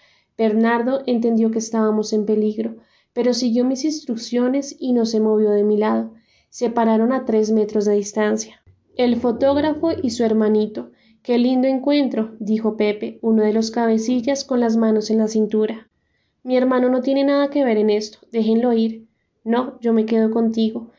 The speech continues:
replicó Bernardo con su cuerpo pegado al mío. Un cierto sentido de la lealtad lo hacía comportarse de esa manera. "Ya ve, maestro, el mongólico este quiere quedarse y desafiarnos",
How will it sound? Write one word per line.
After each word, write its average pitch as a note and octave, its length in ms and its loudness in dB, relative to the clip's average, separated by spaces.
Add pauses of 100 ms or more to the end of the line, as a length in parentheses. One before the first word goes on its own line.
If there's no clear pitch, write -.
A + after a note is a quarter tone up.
(220)
replicó B3+ 440 -2
Bernardo C#4+ 640 0
con B3+ 160 0
su A3+ 180 -4
cuerpo A3 380 0
pegado G#3+ 340 0
al G#3+ 140 2
mío. G#3+ 400 0 (420)
Un C4 220 0
cierto C#4+ 460 0
sentido A#3 440 0
de A3 80 2
la B3 140 0
lealtad C4+ 480 0 (140)
lo C4 100 0
hacía C4+ 320 0
comportarse A#3+ 760 -2
de B3 180 0
esa A3 200 -2
manera. A3+ 520 0 (180)
"Ya A3+ 280 2
ve, A3+ 260 4
maestro, A#3 680 0
el A3+ 120 2
mongólico A#3+ 640 0
este C4 380 0
quiere A3+ 260 0
quedarse C4 600 0
y B3+ 140 0
desafiarnos", A3 840 0